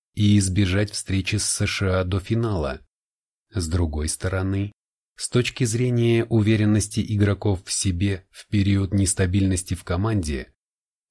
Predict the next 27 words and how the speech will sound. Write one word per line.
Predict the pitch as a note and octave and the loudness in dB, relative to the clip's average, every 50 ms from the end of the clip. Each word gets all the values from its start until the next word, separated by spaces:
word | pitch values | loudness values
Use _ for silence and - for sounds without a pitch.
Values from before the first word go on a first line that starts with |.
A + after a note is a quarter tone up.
| _ - | _ 0
начинать | G2+ G2+ G2 - - A#2 A2+ B2 B2+ A#2 | 2 2 2 4 2 2 4 4 4 2
с | A2 | 2
двух | G2 G#2 G#2 A#2+ A#2 - - | 2 2 2 2 0 0 -2
поражений | A#2 A2+ G#2+ G#2+ F#2+ G2 A2+ A2+ A2 G#2+ | 0 0 2 2 2 2 2 2 2 2
в | G2 - | 0 -2
трёх | - G2+ G2+ F#2 - - | -2 -2 0 0 0 0
матчах | G#2 A2 A2 - - - B2 A2+ G2 | 0 0 0 0 0 0 0 0 0
было | G2+ F#2+ A2 A#2 A#2+ A#2+ | 2 2 4 4 4 2
бы, | A2+ B2+ B2 | 2 0 0
пожалуй, | - A#2+ A#2+ A2+ F#2+ F#2+ F2+ E2+ F2 F#2 F#2+ | 0 0 0 0 2 0 0 0 0 -2 -2
тяжёлым | F2+ - G#2+ G2 F#2+ G#2+ G#2 G#2+ A2 A2 A2+ | -2 -2 -2 0 0 0 0 0 0 0 0
бременем. | A2 B2 A#2+ A2 G2 F2 D#2+ D2 C#2 C2 C2 C2 B1+ - _ _ _ _ _ _ _ _ _ _ _ _ _ _ _ _ _ _ _ _ _ _ | 0 0 0 0 0 0 -2 -2 -4 -6 -8 -10 -12 -16 _ _ _ _ _ _ _ _ _ _ _ _ _ _ _ _ _ _ _ _ _ _
В | - F#2+ E2+ | -4 0 0
оставшихся | F2 E2+ - - - E2 D#2 - - F#2 - - - - F2 | 2 2 0 0 -2 -4 -4 -4 -4 -6 -4 -4 -4 -2 0
матчах | E2+ F2 F2+ F2+ - - - G2 F2+ D#2+ | 0 0 0 -2 -2 -2 -2 -2 -2 -2
группового | E2+ F#2 G2 F2 - - F#2 F2+ E2+ F2+ F2+ E2+ F2 F2 F2 | -2 -2 -4 -4 -2 -4 -4 -2 -2 -4 -4 -4 -4 -2 -2
этапа | F2 - - G2+ G2 G2 - G#2 | -2 -2 -2 -4 -2 -2 -2 -2
Южная | G2+ F#2 G#2 A2 G2+ G2 G#2+ G#2+ G#2 G#2 G#2 | -2 0 0 -2 0 0 0 0 2 0 0
Корея | G#2 - G#2+ G2+ F#2+ G2+ G#2 A2 G#2+ G#2+ G#2 | 0 0 0 0 0 0 0 0 0 -2 -2
осталась | - A2+ G#2 - - - G#2 G2+ G#2 G2 - - | -2 -2 -2 -2 0 0 0 0 0 0 -2 0
верна | G2+ A2 A2 A2+ A#2+ B2 A2 | 0 0 0 0 0 0 0
своей | - - - F#2+ G2 G2+ G2+ G2+ | 0 0 0 0 0 2 2 2
роли | G2+ G2+ G2 F#2+ F#2+ | 0 0 0 0 -2
аутсайдера | - - G2 F#2 F#2 F2 - - - G#2 G#2 G2 G#2 G#2+ G2+ G#2 G#2 G#2 G#2 _ _ _ _ _ _ _ _ _ | -2 0 0 0 0 -2 -2 -4 -2 -2 -2 -2 -2 0 0 0 0 -2 -4 _ _ _ _ _ _ _ _ _
и | - G#2+ | 0 2
была | G#2 G2+ A2 A2+ A#2+ B2+ | 4 4 4 4 4 2
разгромлена, | B2 B2+ B2 G#2 G2 G#2+ G2 F#2 E2+ E2+ E2 E2 D#2 D2+ C#2+ C2+ C2+ | 2 2 0 0 0 2 2 2 2 0 0 -2 -4 -4 -6 -8 -8